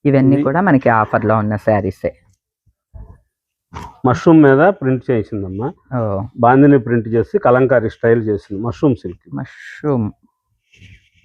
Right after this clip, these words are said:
Speaker 1: ఇదిగోండి, మష్రూమ్ సిల్క్ కి ఇలాగనమాట.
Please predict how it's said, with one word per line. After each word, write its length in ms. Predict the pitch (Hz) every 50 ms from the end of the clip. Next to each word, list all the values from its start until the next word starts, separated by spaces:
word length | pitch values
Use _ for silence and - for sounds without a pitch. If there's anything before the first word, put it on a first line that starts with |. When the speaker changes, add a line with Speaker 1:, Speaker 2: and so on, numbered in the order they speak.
| - - - - - - - - - - - - - _ - - - - _ _ _ _ _ _ _ _ _ _ _ _ _ - -
Speaker 1:
ఇదిగోండి, 420 | 107 104 104 95 - 120 117 120 _ _ 151 156 - - _ _ _ _ _ _ _ _ _ _ _ _ _ _ _ _ _ _ _ _ - - - -
మష్రూమ్ 460 | 139 131 127 - - - 147 147 143 135
సిల్క్ 400 | - - 131 127 127 _ - 135
కి 300 | - - 381 392 415 - _ _ - -
ఇలాగనమాట. 600 | 127 120 113 104 104 104 101 98 101 104 98